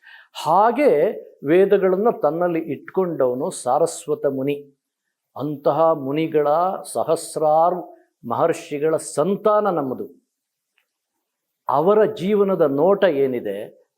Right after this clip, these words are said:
ಜೀವನದ ಸ್ಥೂಲ, ಸೂಕ್ಷ್ಮ, ಪರ ಮೂರೂ ಕ್ಷೇತ್ರಗಳನ್ನು ದರ್ಶನ ಮಾಡಿರ್ತಾರವರು.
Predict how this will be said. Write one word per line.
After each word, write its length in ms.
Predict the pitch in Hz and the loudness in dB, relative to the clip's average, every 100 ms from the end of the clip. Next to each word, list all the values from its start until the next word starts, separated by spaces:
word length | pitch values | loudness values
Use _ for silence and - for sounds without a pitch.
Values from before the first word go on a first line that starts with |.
| - | -12
ಜೀವನದ 520 | 127 147 143 131 143 185 214 - - _ - | -4 0 0 0 2 2 2 -4 -20 _ -20
ಸ್ಥೂಲ, 460 | - 185 202 143 113 104 | -4 2 4 4 2 0
ಸೂಕ್ಷ್ಮ, 720 | - 208 214 - 139 127 120 | 0 -2 -2 -10 -6 -4 -2
ಪರ 220 | - 170 147 | 0 2 2
ಮೂರೂ 500 | 123 151 202 240 277 | 0 -2 0 2 2
ಕ್ಷೇತ್ರಗಳನ್ನು 800 | - - 208 214 214 208 214 208 170 | 0 2 2 2 0 2 2 2 0
ದರ್ಶನ 340 | 165 - 214 | 0 0 0
ಮಾಡಿರ್ತಾರವರು. 1000 | 208 202 190 190 190 175 120 - - | 2 0 0 0 2 2 0 -4 -16